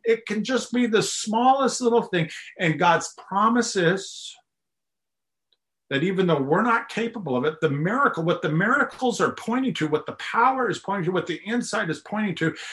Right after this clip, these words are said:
is God's promise that he will, as Jesus said, "A mustard seed, create this tree where we'll finally find rest in it, and other people will find rest in it too."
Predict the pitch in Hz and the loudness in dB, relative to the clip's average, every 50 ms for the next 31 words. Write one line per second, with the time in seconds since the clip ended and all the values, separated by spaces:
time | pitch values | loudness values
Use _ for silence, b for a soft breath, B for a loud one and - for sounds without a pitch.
0 | B B B B - 180 151 139 - - 190 175 175 170 - - - - - 202 | B B B B 0 0 0 0 2 2 4 4 4 2 0 -8 -10 -6 -4 -2
1 | 202 202 202 175 156 151 - - B B B B B B - 143 156 165 170 170 | 0 2 2 2 0 0 -2 -6 B B B B B B 0 4 4 4 4 2
2 | - - 185 208 214 208 180 175 190 180 160 147 143 151 - - _ _ - 135 | -4 -4 -2 0 0 0 0 0 2 4 4 4 4 2 -2 -8 _ _ -6 -6
3 | 131 123 - - 151 147 151 147 143 - 165 156 151 147 139 135 131 - - 120 | -6 -4 -4 -2 -2 -2 -2 -4 -4 -2 -2 -2 0 0 -2 -4 -4 -6 -8 -8
4 | - - 135 123 123 - - - - - 147 143 139 143 147 147 - - 147 127 | -6 -4 -4 -4 -4 -6 -10 -10 -8 -4 -2 0 0 0 0 -2 -2 -2 0 0
5 | - - - - - - - 151 143 139 131 123 123 117 113 113 110 107 107 - | -2 -4 -8 -10 -10 -10 -8 -6 -4 -2 -2 -2 -2 -2 -4 -4 -6 -6 -6 -4
6 | 139 135 147 151 143 127 113 107 - 120 120 107 104 107 117 113 117 - - - | -4 -4 -2 -2 -2 -4 -4 -4 -4 -4 -4 -4 -4 -4 -2 -2 -4 -4 -6 -8
7 | 123 107 117 113 - 120 107 104 92 - 131 123 117 123 120 - 120 110 107 - | -6 -4 -4 -6 -6 -8 -10 -10 -10 -8 -8 -6 -6 -6 -6 -6 -8 -10 -8 -8
8 | 110 101 104 104 101 - - 101 104 98 92 98 101 98 - - - 95 87 90 | -10 -10 -10 -10 -12 -12 -12 -12 -12 -10 -10 -12 -12 -14 -14 -16 -16 -16 -16 -16
9 | - - - 92 85 | -18 -18 -16 -14 -14